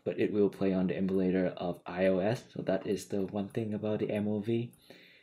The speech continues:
Then you can looking at the pictures.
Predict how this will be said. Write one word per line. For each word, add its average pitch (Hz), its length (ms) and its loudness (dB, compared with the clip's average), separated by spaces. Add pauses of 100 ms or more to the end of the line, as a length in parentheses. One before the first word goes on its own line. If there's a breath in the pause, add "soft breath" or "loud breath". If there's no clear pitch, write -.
(300 loud breath)
Then 104 760 0 (600 soft breath)
you - 140 -4
can 117 200 -4
looking 131 300 -2
at 127 120 -2
the 131 60 0
pictures. 131 760 0